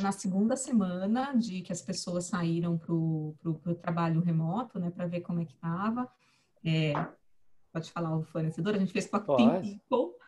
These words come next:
Speaker 2: Pode. Eu gosto muito do Fred, da turma lá,
Speaker 1: É,
Speaker 2: legal.
Speaker 1: a gente fez com a, com a Pink People. Tem até uma matéria na, na H S M contando um, um pouco os resultados. E a gente fez pra, pra entender isso mesmo. Então, a,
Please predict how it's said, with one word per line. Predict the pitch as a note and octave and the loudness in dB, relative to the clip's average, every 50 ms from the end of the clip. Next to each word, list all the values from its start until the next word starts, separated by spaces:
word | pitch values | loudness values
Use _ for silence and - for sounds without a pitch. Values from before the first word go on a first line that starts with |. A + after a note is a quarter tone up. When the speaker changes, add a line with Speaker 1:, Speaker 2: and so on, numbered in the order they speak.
| - C#4+ C4 | 0 6 10
Speaker 2:
Pode. | D#3 C#3+ D3 E3+ F#3+ F3+ D#3 D3+ | 10 12 12 12 12 10 10 10
Eu | D#3+ D#3 | 8 10
gosto | D3+ E3 F#3 F#3+ F#3 - E3+ | 12 12 12 12 12 8 4
muito | F3 F#3+ F3+ | 4 6 6
do | E3 C#3 | 6 6
Fred, | - - C#3+ C#3+ D#3 E3+ E3+ D#3+ C#3 A#2 C3 B2+ | 6 6 8 8 12 12 12 10 10 6 4 2
da | A#2+ A#2+ A#2 | 2 2 -2
turma | A2+ A2+ C3 C3+ C3 A#2+ B2+ A#2+ A#2 | -2 0 2 2 2 4 2 0 2
lá, | A#2 B2 B2 | 4 4 4
Speaker 1:
É, | B2 | 4
Speaker 2:
legal. | A#2+ A#2 A#2+ A#2+ B2 A2+ A2 | 4 2 0 2 0 2 2
Speaker 1:
a | - | 2
gente | F#3 G#3 G#3 - - _ | 0 0 -2 -4 -8 _
fez | - G#3 G#3 G#3 | -2 -2 -2 0
com | - A3 | 4 4
a, | G#3+ G#3 G3 F#3+ | 6 6 6 4
com | F#3 - G3 | 4 4 2
a | F#3+ | 2
Pink | - A#3 A#3 A3+ A#3 | 4 4 4 4 4
People. | G#3 G#3 A#3 A3+ G3+ - | 2 -2 -2 0 -2 0
Tem | - G3+ | 2 2
até | G3 G3 - G#3 | 0 2 0 0
uma | G#3+ A3+ A#3 | 2 2 2
matéria | A3 G#3+ G#3+ G#3+ - G3 G3+ F#3+ G3 F#3+ | 4 2 2 2 2 2 4 4 4 2
na, | F#3 F#3 F#3 F3+ F3 E3+ D#3+ | 2 2 2 2 2 0 0
na | E3+ F3 F3 | -2 -2 -4
H | F3 E3+ F3+ F3 F3 | -2 0 0 2 2
S | F3 F3 - - F3+ F3 E3+ | 2 2 0 -4 -2 -2 0
M | F3+ G3 G3 F3+ F3 | 0 2 0 -2 -2
contando | - F#3 F#3 F#3 - F#3 F3+ F#3 F#3+ F3+ F3+ | -4 -2 -2 -2 0 0 0 2 2 0 -2
um, | F3 - - F3 | -6 -6 -4 -4
um | F3+ - | -4 -4
pouco | - F3+ F3 - E3+ | -2 -6 -6 -6 -8
os | E3 - - | -12 -6 -4
resultados. | E3+ E3 E3+ E3+ - - D#3+ E3 E3+ F#3 G3+ G#3 G#3+ G#3 G#3 - _ - - - - _ - | -4 -4 -4 -6 -2 0 2 2 4 4 2 2 0 -4 -4 -6 _ -20 -20 -20 -20 _ -6
E | F#3 F#3+ G3 G3 | -2 2 4 4
a | G3 | 4
gente | G3 G#3+ A3 A3 - A#3 | 6 4 2 2 0 -4
fez | - - G#3+ G#3 A3+ B3+ C4 - - - _ | -6 0 0 4 4 4 4 2 -4 -14 _
pra, | - G#3 G#3 | 0 0 0
pra | - - A3 | 2 4 4
entender | A3+ A3+ A#3 A3+ A3 A3 A3+ A#3+ C4 | 4 4 6 4 4 4 6 6 6
isso | C4+ B3+ A#3 A#3 A3 - - - F3 | 6 6 4 4 4 0 0 -4 -4
mesmo. | F3 F3 E3+ D#3 D3+ D#3 D#3 | -2 -2 -2 -2 0 0 -2
Então, | D3+ - F#3+ G3 | -2 0 0 0
a, | G3 | 0